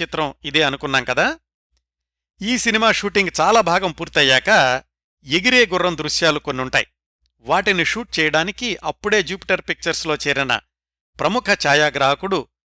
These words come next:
దర్శకుడు కె రామ్నాథ్ సహాయం చేశారు.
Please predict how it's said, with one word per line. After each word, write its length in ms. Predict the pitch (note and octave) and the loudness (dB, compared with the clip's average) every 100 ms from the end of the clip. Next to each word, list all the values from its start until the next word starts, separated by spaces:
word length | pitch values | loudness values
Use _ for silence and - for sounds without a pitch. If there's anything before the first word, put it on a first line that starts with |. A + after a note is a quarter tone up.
| _ _ | _ _
దర్శకుడు 540 | A#2+ D#3 - F3 C#3+ - | -2 0 -2 -4 -4 -6
కె 180 | - G#3 | 0 0
రామ్నాథ్ 540 | E3 D3 E3 D#3 C#3+ A2 _ | 2 0 2 0 0 -4 _
సహాయం 400 | - B2+ C#3 B2 A2+ | -6 -2 0 0 -2
చేశారు. 280 | A2+ B2+ | -4 -4